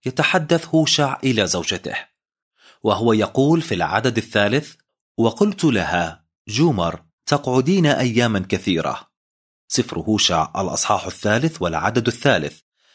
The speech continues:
"تقعدين أياماً كثيرة." يجب أن تبقي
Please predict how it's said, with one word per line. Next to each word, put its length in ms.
"تقعدين 680
أياماً 720
كثيرة." 640
يجب 420
أن 180
تبقي 400